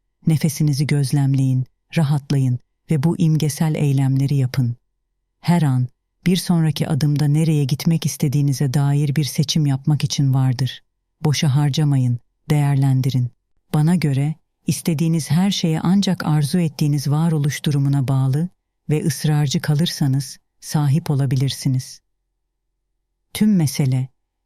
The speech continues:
dileğinizin gerçeğe dönüştüğü duyguları hissetmek için kendinizi programlamaktır. Aradığınız kişi sizi aramadı diye üzülmeyin ya da mutsuz olmayın. Onlardan gelen bir aramayı çok kolay bir şekilde tezahür ettirebilirsiniz.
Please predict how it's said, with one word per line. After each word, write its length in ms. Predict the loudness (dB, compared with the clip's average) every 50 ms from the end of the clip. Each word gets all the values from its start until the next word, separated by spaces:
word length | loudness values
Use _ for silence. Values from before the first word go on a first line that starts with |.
| _ _
dileğinizin 640 | -2 0 0 2 2 0 0 0 0 0 0 0 2
gerçeğe 500 | 0 0 -2 -2 -2 -2 -2 -2 0 0
dönüştüğü 520 | 0 0 0 -2 -2 -2 -4 -2 -2 0
duyguları 420 | 0 -2 0 0 0 -2 0 0 0
hissetmek 600 | 0 -2 -2 -2 -4 -4 -2 0 -2 0 0 -2
için 220 | -4 -2 0 0
kendinizi 580 | 0 0 0 0 0 2 2 2 0 0 -2 -4
programlamaktır. 1040 | -2 0 0 0 0 0 0 0 2 2 2 2 0 0 -2 -4 -8 -10 -12 -12 -14 _ _ _ _ _ _ _ _ _
Aradığınız 580 | -6 -4 -2 -2 -2 0 0 0 0 0 -2 -2
kişi 360 | -4 -4 -4 -2 -4 -4 -4 -6 _ _ _ _
sizi 260 | -6 -4 -4 -4 -2
aramadı 500 | -2 -2 0 0 2 2 0 0 0 0
diye 160 | 0 -2 -2 -2
üzülmeyin 600 | -2 -2 0 0 0 0 2 2 0 0 -2 -4 -6 _ _ _ _ _ _ _
ya 140 | -4 -2 0
da 60 | 0
mutsuz 420 | 0 0 -2 -2 -4 -4 -2 0
olmayın. 460 | 0 0 2 0 2 2 0 0 -2 -4 _ _ _ _ _ _ _ _ _ _ _ _ _ _ _ _ _ _
Onlardan 580 | 0 0 2 2 2 0 0 0 0 0 0
gelen 360 | 0 0 0 0 0 0 0 0
bir 160 | -2 -2 -2
aramayı 340 | 0 0 0 0 0 -2 -2
çok 260 | -2 -4 -4 -4 -2
kolay 340 | -4 -2 0 0 0 0 -2
bir 80 | -2
şekilde 400 | -2 -2 -4 -4 -2 -2 -2 -2 -2
tezahür 440 | -2 -4 -2 0 0 0 0 0
ettirebilirsiniz. 960 | 0 -2 -4 -2 -2 -2 0 0 0 -2 -2 -4 -2 -2 -2 -2 -2 -4 -8 -16